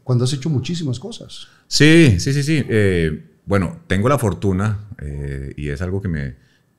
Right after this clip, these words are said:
Speaker 2: que me sorprende, pues, que a mi corta edad me haya, pues, me ha-, haya tenido como la, la suerte y,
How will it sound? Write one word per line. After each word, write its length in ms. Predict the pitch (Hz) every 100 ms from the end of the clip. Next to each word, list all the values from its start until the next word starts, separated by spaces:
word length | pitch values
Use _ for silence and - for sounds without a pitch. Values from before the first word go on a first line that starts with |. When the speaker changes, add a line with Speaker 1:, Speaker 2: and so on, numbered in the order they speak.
| _ _ _ _ -
Speaker 2:
que 100 | -
me 100 | 73
sorprende, 580 | 76 64 - 85 87 85
pues, 520 | 87 95 104 - _ - _
que 240 | - 69
a 60 | 69
mi 140 | 76
corta 340 | - 85 80 92
edad 320 | 92 92 95
me 140 | 92
haya, 560 | 76 80 80 80 76 - _ _ _ _ _ _ _
pues, 160 | - 82
me 120 | 82
ha-, 120 | 76 -
haya 180 | 80 85
tenido 260 | 90 87 90
como 360 | 98 82 78
la, 640 | 71 80 76 69 67 64 - _ _ _ - _ _ _ _ _ _ _ _ _ -
la 120 | 69
suerte 580 | - 87 92 - 82 78
y, 440 | 69 64 64 64